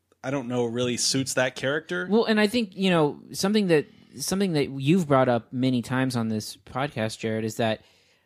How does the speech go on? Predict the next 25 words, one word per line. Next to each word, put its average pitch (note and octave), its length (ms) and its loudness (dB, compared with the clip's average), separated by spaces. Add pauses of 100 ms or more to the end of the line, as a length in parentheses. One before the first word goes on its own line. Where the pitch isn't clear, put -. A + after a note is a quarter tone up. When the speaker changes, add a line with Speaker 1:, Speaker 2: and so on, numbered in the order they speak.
(320)
Speaker 2:
the C3+ 180 0
normal D3+ 800 2 (140)
m-, C#3+ 260 -12 (140)
comic D3 380 4
book B2+ 180 2
fan B2 360 -2
is A#2+ 160 -4
not B2+ 260 0
going B2+ 240 0
to A#2 60 -4
pay B2 260 -2
attention A#2+ 460 -2
to - 120 -4
the G#2+ 100 -2
director. G#2 640 -6 (100)
Speaker 1:
Yeah. G#2 240 -10 (100)
Speaker 2:
So A#2 520 2 (880)
this, D3+ 320 0
this D3 220 -2
choice, F#3 560 0 (440)
you D3 120 -2
know, C#3 100 2
if C3 160 0
it's C3 160 -4
made, C3+ 520 0